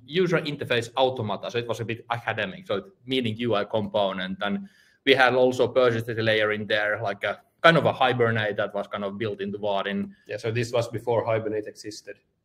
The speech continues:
Speaker 1: I guess
Speaker 2: Or
Speaker 1: go
Speaker 2: maybe
Speaker 1: ten years at least. <laughs> So, and, and on top of that, we had, like, rendering pipeline. We called them skins, but it's, like,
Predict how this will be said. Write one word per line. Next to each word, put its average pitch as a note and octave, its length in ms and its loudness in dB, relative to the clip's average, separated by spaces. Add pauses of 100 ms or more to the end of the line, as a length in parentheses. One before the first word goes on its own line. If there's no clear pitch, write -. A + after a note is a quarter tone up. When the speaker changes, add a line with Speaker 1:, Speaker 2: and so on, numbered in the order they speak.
(260)
Speaker 1:
I E2+ 140 -8
guess E2+ 160 -16
Speaker 2:
Or B2+ 200 8
Speaker 1:
go B2 140 8
Speaker 2:
maybe C3 160 4
Speaker 1:
ten D#3 220 8
years B2+ 260 4
at G#2+ 100 2
least. E3 240 -4
<laughs> - 1040 -6
So, C#3+ 380 8
and, C#3 320 6
and D3 200 2
on D#3 180 4
top D#3+ 180 4
of C3+ 160 2
that, B2+ 240 4
we A#2+ 80 -2
had, A#2+ 120 4
like, A#2 200 2
rendering B2 420 2
pipeline. A#2 560 0
We A2 120 -6
called A2+ 220 -2
them G#2 120 -8
skins, A2+ 540 -6
but G2+ 200 -2
it's, - 80 -20
like, - 220 -10